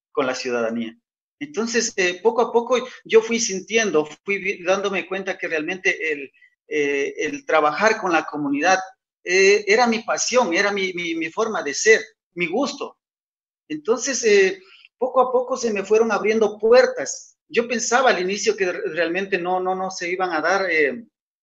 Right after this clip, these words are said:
las cosas como pensaba, porque, eh, a veces, eh, eh, nuestros jefes, no hablemos por todos, pero a veces como que nos restringen, nos dan, no nos dan todas las facilidades. Pero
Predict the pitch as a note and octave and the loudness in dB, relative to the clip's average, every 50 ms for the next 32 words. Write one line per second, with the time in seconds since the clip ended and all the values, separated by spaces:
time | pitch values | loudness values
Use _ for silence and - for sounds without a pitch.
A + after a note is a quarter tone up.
0 | _ _ _ _ _ _ _ _ _ E3 - - - G3+ G#3 A3+ A3 - F#3 E3+ | _ _ _ _ _ _ _ _ _ -10 -8 -6 -8 -4 -4 -4 -4 -4 -4 -4
1 | E3 E3 E3 D3 C#3+ - F#3+ A3+ G#3 F#3 - - - - - E3+ D3+ - - _ | -4 -2 -2 -4 -2 0 2 2 2 2 0 -4 -10 -6 -4 -4 -4 -4 -6 _
2 | _ _ _ _ D#3 D#3 D#3+ D#3+ D#3+ F3 F3 E3 D#3+ F#3 G3 - - A3 G#3+ - | _ _ _ _ 0 0 0 0 0 0 0 0 0 0 0 4 4 4 4 6
3 | G3+ G3 F3 E3 D3 - _ - F#3+ F3 E3+ D#3+ E3 E3 F#3+ G3 - F#3+ G3 - | 2 2 2 2 -4 -8 _ -10 -8 -6 -6 -6 -6 -6 -6 -4 -4 -4 -4 -4
4 | - - G3+ G#3+ G#3+ F#3+ E3 E3 E3 E3+ F3 F3+ F3+ F3 E3+ E3+ F3 F#3+ F#3 - | 0 2 2 2 4 0 -4 -6 -4 -4 -2 -2 0 0 -2 -4 -6 -6 -8 -8
5 | - G3 G3+ - F#3 E3+ F#3 F#3 - - F3+ F3 E3 F#3 F3+ - G3 G3 - - | -10 -10 -8 -8 -8 -8 -8 -8 -10 -6 -6 -6 -6 -6 -6 -6 -6 -6 -8 -14
6 | - _ _ _ - F#3 F3+ F3 - - F#3+ F3+ F3 E3+ E3+ E3+ F3+ F#3+ F#3+ F3+ | -20 _ _ _ -8 -6 -6 -6 -4 0 2 4 4 4 2 2 -2 -2 0 -2
7 | F#3+ - - - A#3 A#3 A#3 A#3 A#3 - E3 D3 C#3 C#3 - - _ _ _ _ | -4 -4 -2 0 2 4 4 4 2 0 -4 -4 -4 -6 -10 -16 _ _ _ _
8 | _ _ _ - D#3 E3 F3 E3 F#3 G3 G3 F#3+ F3+ F#3 F#3+ G3 F#3+ E3+ D#3 F#3+ | _ _ _ -6 -4 -4 0 0 0 0 0 0 -2 -4 -2 -4 -4 -4 -4 -4
9 | G3+ G3 G3 F#3 F#3+ F#3+ F#3+ E3 D#3 D3 D3 - - C3+ - - C3+ B2 C3 C#3 | -4 -4 -4 -2 0 0 0 0 -2 -4 -4 -6 -8 -8 -8 -6 -4 -4 -4 -2
10 | F#3+ G#3 F3 D3+ - - - - - - _ _ _ F3 F3 F#3 F#3 F#3 F3 E3+ | 0 0 0 -2 -6 -8 -10 -18 -20 -20 _ _ _ 0 2 2 4 4 4 2
11 | E3+ E3+ - - | 0 -2 -8 -14